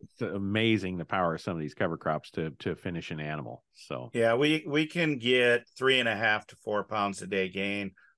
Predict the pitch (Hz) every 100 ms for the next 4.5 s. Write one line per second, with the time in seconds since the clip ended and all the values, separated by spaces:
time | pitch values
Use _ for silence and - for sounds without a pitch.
0 | - 117 117 113 110 95 110 107 110 107
1 | 104 - 110 107 101 98 101 101 101 -
2 | 110 104 101 107 - 113 107 107 120 120
3 | 117 110 107 - 107 110 117 - 113 120
4 | 117 120 - -